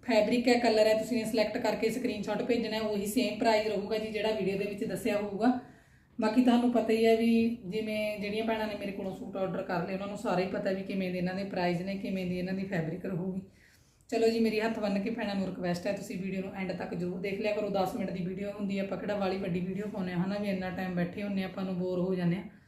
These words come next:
ਤੇ ਕੰਮ ਵੀ ਹੁੰਦੇ ਨੇ ਭੈਣਾਂ ਨੂੰ। ਬਾਕੀ ਗਰਮੀ ਦਾ ਸੀਜ਼ਨ ਹੈ ਹੁਣ, ਹੈ ਨਾ ਜੀ, ਸਾਰਾ ਕੰਮ ਦੇਖਣਾ ਪੈਂਦਾ ਹੁੰਦਾ ਹੈ। ਚਲੋ ਜੀ, ਤੁਸੀਂ ਇਹਨਾਂ ਦੇ ਵਿੱਚੋਂ ਸੋਹਣੇ ਸੋਹਣੇ ਸੂਟ ਆਰਡਰ ਕਰੋ।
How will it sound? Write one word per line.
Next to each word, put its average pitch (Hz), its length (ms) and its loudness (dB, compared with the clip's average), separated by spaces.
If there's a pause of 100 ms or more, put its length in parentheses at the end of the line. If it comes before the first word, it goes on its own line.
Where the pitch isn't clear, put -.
(480)
ਤੇ 247 60 -4
ਕੰਮ 214 300 0
ਵੀ 220 100 -2
ਹੁੰਦੇ 214 200 0
ਨੇ 190 100 0
ਭੈਣਾਂ 208 260 -4
ਨੂੰ। 196 100 0
ਬਾਕੀ 185 300 -4
ਗਰਮੀ 180 260 0
ਦਾ 175 100 2
ਸੀਜ਼ਨ 175 360 -2
ਹੈ 170 60 0
ਹੁਣ, 170 180 2
ਹੈ 160 80 -2
ਨਾ 202 140 -4 (440)
ਜੀ, 190 180 -2
ਸਾਰਾ 196 360 -2
ਕੰਮ 202 260 0
ਦੇਖਣਾ 185 280 -4
ਪੈਂਦਾ 175 240 -4
ਹੁੰਦਾ 180 220 -2
ਹੈ। - 120 -8 (460)
ਚਲੋ 233 200 4
ਜੀ, 240 140 4
ਤੁਸੀਂ 240 220 2
ਇਹਨਾਂ 220 160 0
ਦੇ 226 60 2
ਵਿੱਚੋਂ 226 220 2
ਸੋਹਣੇ 214 280 0
ਸੋਹਣੇ 214 220 -2
ਸੂਟ 208 220 -4
ਆਰਡਰ 190 320 0
ਕਰੋ। 202 240 2